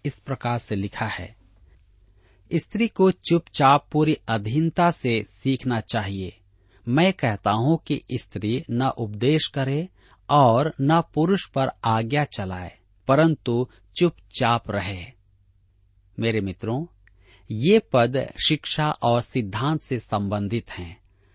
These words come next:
स्मरण रखें कि पौलुस के युग में स्त्रियां गौण धर्मों में अगुवाई की भूमिका निभाती थी। वे यौन संबंधित रंगरैलियों का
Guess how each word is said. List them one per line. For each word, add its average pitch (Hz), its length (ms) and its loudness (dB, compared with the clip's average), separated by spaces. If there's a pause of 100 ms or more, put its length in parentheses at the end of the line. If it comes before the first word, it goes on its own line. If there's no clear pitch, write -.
(180)
स्मरण 185 400 4
रखें 143 380 0
कि 160 160 -4
पौलुस 151 520 0
के 151 120 -2
युग 117 400 2
में 98 320 -2 (340)
स्त्रियां 143 680 -2 (140)
गौण 139 420 0
धर्मों 135 480 0
में 104 260 0 (400)
अगुवाई 147 460 2
की 143 220 -4
भूमिका 123 520 -2
निभाती 101 580 -4
थी। 90 320 -12 (600)
वे 165 380 2 (260)
यौन 170 420 2
संबंधित 139 800 -2
रंगरैलियों 120 720 0
का 104 340 -4